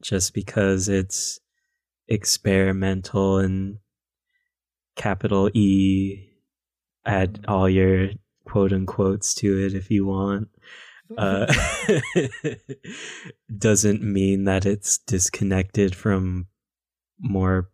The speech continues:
Speaker 1: popular culture, like,
Speaker 2: Mm-hmm.
Speaker 1: or more recognizable music sounds. Uh,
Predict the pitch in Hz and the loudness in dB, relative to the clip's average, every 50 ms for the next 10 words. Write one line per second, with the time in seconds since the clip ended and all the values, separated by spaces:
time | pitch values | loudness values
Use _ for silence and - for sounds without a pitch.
0 | _ - - - 98 92 92 - 104 95 92 92 90 92 92 - - - 107 98 | _ -8 -4 -2 -2 -2 -2 0 0 0 2 2 2 0 -2 -4 -6 -4 -2 -2
1 | 101 101 - - 131 131 131 131 131 131 127 127 127 - - 101 104 - - - | -2 -2 0 0 2 2 2 2 0 -2 -4 -6 -8 -8 -6 -6 -4 -4 -6 -8
2 | _ - - _ _ _ _ _ _ _ _ _ _ _ _ 156 131 117 127 113 | _ -16 -20 _ _ _ _ _ _ _ _ _ _ _ _ -20 -18 -18 -16 -16
3 | 110 110 110 _ _ _ _ _ _ _ _ - 139 123 110 107 101 98 98 101 | -18 -18 -20 _ _ _ _ _ _ _ _ 2 2 4 4 4 4 2 0 -2
4 | - _ _ - 104 104 101 101 98 98 95 92 92 101 101 101 98 92 95 - | -6 _ _ -4 0 0 2 2 4 2 2 0 0 -2 -2 -2 -2 -2 -2 -4
5 | 95 92 95 92 92 95 87 107 92 92 98 92 92 90 90 90 90 - _ _ | -4 -2 -2 0 0 0 -2 -2 -2 0 2 2 2 2 0 0 -4 -6 _ _
6 | _ _ _ 107 95 92 92 92 92 - 113 113 - - - 127 123 123 127 127 | _ _ _ -10 -6 -4 -2 -2 -2 -2 -4 -4 -4 -4 -2 -2 0 0 0 0
7 | 131 131 131 131 - - - _ _ _ _ _ _ _ _ _ _ _ _ _ | -2 -4 -6 -8 -12 -16 -20 _ _ _ _ _ _ _ _ _ _ _ _ _
8 | _ _ _ _ _ _ _ _ _ - - 98 98 98 95 92 92 92 90 | _ _ _ _ _ _ _ _ _ -10 -6 -4 -2 0 0 2 2 0 0